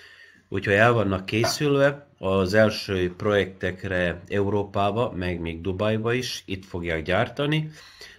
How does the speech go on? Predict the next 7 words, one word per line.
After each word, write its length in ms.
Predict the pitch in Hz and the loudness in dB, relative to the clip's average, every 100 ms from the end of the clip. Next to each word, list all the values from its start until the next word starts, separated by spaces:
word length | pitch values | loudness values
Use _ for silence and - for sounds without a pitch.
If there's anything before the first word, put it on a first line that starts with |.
| - | 0
Bár 280 | 101 107 | 6 6
Dubajba 560 | 92 107 98 95 95 95 | 4 0 2 0 0 0
is, 440 | 90 92 - - - | 0 -2 -4 -8 -8
ö, 340 | 90 85 87 - | -6 -4 -4 -2
el 320 | 95 98 95 - _ | 0 0 -2 -14 _
van 480 | 71 85 85 85 87 | -14 -6 -4 -4 -6
készítve 800 | - 98 98 - 107 - 110 120 | -4 -4 -2 -6 -8 -4 -4 -4